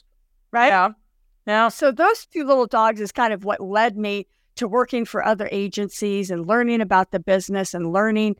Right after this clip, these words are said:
Speaker 1: how to be on set and how to work my dogs. And I'm just so grateful for, um, for both of those dogs coming into my life.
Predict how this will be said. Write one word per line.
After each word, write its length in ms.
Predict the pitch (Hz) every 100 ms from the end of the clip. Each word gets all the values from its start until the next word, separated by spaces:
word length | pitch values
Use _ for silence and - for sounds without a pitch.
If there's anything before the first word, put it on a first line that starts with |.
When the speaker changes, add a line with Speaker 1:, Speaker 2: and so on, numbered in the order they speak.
| _ _
Speaker 1:
how 260 | - 214 220
to 80 | 214
be 180 | 208 202
on 220 | 185 185
set 340 | - 196 196
and 100 | 180
how 200 | - 208
to 80 | 208
work 160 | 202 -
my 140 | 180
dogs. 640 | 185 170 170 165 170 - - _ _ _ -
And 480 | 196 190 185 180 -
I'm 280 | 170 185
just 200 | 175 208
so 180 | - 220
grateful 600 | 175 202 208 - 190 180
for, 440 | 170 185 175 180 -
um, 360 | 165 165 170 -
for 120 | -
both 260 | 202 349 -
of 140 | 220
those 240 | 165 170 -
dogs 320 | - 151 -
coming 280 | 175 175 175
into 120 | 175
my 180 | 165 165
life. 240 | - -